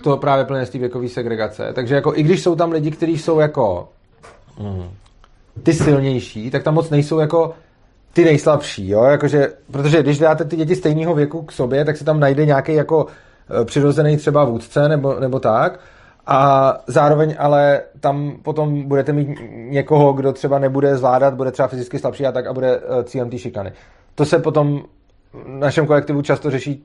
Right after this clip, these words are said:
tím, že on si jde za mladšíma dětma, kam vlastně zapadne. A <clears throat> tím, jako jednak pro tohle, pro tu absenci věkové segregace a jednak proto, že se k těm dětem chováme respektujícím způsobem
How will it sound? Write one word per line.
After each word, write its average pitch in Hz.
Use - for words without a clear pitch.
tím, 131
že 135
on 131
si 131
jde 127
za 127
mladšíma 123
dětma, 113
kam 117
vlastně 110
zapadne. 95
A 117
<clears throat> -
tím, 156
jako 113
jednak 175
pro 143
tohle, 135
pro 139
tu 143
absenci 131
věkové 135
segregace 120
a 135
jednak 135
proto, 131
že 139
se 147
k 147
těm 147
dětem 135
chováme 135
respektujícím 131
způsobem 127